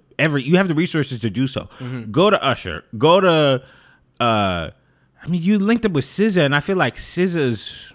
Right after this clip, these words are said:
Speaker 1: more talented than you are. So, at making great R and B songs, and S Z A's the female version of Drake. So, you sh-, I, I feel like S Z A went down doing those two features for you than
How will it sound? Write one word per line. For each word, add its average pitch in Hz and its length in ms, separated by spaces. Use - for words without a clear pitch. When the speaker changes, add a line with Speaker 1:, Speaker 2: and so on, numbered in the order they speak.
Speaker 1:
more 127 300
talented 135 600
than 78 140
you 76 140
are. 60 200
So, 107 680
at 123 180
making 127 600
great 123 580
R 120 180
and 117 80
B 113 100
songs, 131 320
and 113 40
S 104 100
Z 180 100
A's 220 220
the - 80
female 135 400
version 113 340
of 82 100
Drake. 151 440
So, - 640
you 208 200
sh-, - 200
I, - 220
I 185 160
feel 220 220
like 139 160
S - 140
Z 165 220
A 123 60
went 101 320
down 104 640
doing 123 320
those 104 220
two 131 180
features 151 400
for 104 200
you 98 180
than 98 460